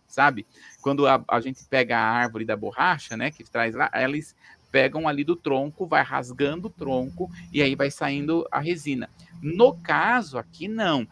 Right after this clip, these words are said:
Eles pegam a folha do, do, do estoraque, tritura a folha do estoraque e aí vai formando esta resina que vai fazer, é, que vai ser usado para a, é,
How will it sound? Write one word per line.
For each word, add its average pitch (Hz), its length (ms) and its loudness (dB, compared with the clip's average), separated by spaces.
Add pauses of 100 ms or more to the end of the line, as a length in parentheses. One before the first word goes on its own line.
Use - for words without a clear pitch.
(200)
Eles 135 280 -4
pegam 127 420 0
a 180 120 2
folha 170 1000 6 (320)
do, 120 500 -4 (140)
do, 110 220 -6
do 110 160 -8
estoraque, 135 680 4 (340)
tritura 240 1000 6
a - 60 4
folha 156 520 -2
do 135 80 -12
estoraque 151 560 -6
e - 20 -4
aí 156 180 -2
vai 156 180 -2
formando 139 600 -6
esta 135 280 -2
resina 131 640 -2 (320)
que 147 120 2
vai 131 200 6
fazer, 131 560 2 (340)
é, 113 160 4
que 127 140 -8
vai 135 180 4
ser 147 220 -4
usado 123 580 4 (100)
para 120 500 4 (300)
a, 117 440 2 (680)
é, 107 280 -4